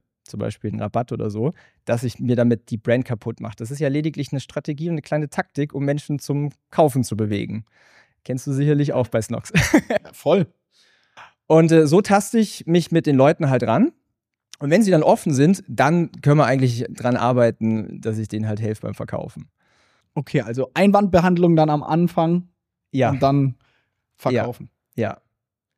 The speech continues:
Speaker 2: Was sind noch so typische Floskeln? Ich überleg grad, ich finde es super gut, weil es ist genauso,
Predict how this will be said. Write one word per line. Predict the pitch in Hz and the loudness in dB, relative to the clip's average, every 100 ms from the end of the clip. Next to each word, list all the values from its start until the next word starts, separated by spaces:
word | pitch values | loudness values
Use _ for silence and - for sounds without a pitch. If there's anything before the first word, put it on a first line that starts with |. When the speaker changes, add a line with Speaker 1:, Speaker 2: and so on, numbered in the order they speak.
| - | -4
Speaker 2:
Was | 156 214 | 0 0
sind | - 294 185 | 0 -2 0
noch | 170 | -2
so | - | -2
typische | 135 147 135 - 123 | -4 -2 -4 -4 -6
Floskeln? | - 120 - | -6 -6 -6
Ich | 139 - | -10 -4
überleg | 156 175 185 | 0 0 -2
grad, | 123 | -6
ich | 143 | -2
finde | 160 151 | 0 0
es | 135 | 0
super | - 233 185 | 0 2 2
gut, | 190 151 | 2 2
weil | 127 | 0
es | 123 131 | -2 -4
ist | 147 - - | -6 -6 2
genauso, | 165 196 240 180 185 170 | 4 6 4 6 6 4